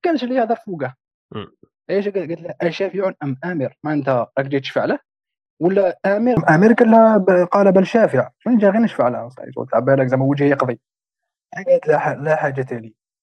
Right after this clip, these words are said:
Speaker 2: مم.
Speaker 1: أيوة، النبي صلى الله عليه
Speaker 2: فكرش.
Speaker 1: وسلم راح، والصحابة ما كانش قاعد يهضر معاها، "وكيفاش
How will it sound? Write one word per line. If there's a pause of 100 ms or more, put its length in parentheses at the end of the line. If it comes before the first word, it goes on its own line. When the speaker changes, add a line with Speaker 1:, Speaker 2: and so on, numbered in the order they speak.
(500)
Speaker 2:
مم. (200)
Speaker 1:
أيوة،
النبي
صلى
الله
عليه
Speaker 2:
فكرش.
Speaker 1:
وسلم
راح،
والصحابة
ما
كانش
قاعد
يهضر
معاها،
"وكيفاش